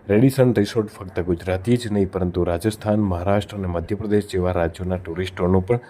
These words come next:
ફેવરિટ ડેસ્ટિનેશન બની ગયું છે. હિલ સ્ટેશન એવા સાપુતારામાં ટુરિસ્ટોને છેલ્લા એક વર્ષથી પ્રીમિયમ પણ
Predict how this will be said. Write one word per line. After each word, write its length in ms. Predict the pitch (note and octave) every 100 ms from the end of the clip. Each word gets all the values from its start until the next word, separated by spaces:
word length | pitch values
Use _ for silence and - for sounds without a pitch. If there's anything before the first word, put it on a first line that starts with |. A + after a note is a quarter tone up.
| - - - -
ફેવરિટ 360 | G2+ G2 A2+ F#2+
ડેસ્ટિનેશન 640 | F2+ F#2 G#2 G2+ F#2+ C3
બની 220 | F#2+ F#2
ગયું 260 | E2+ D#2+ D#2
છે. 160 | - E2 - - - -
હિલ 100 | C3
સ્ટેશન 500 | C3 A#2+ A#2+ A#2 A#2
એવા 260 | G2+ G2+
સાપુતારામાં 800 | G2+ F#2 F#2 A2+ G#2+ G#2 G#2 G#2
ટુરિસ્ટોને 720 | G2 F2+ F2+ G2+ - G2+ G2+ G2
છેલ્લા 340 | - F2+ E2+
એક 240 | G2+ G#2+
વર્ષથી 320 | G#2 F#2+ - G2+
પ્રીમિયમ 500 | - F2+ F2 G#2 G#2+ - - - - - - - - - - -
પણ 200 | G#2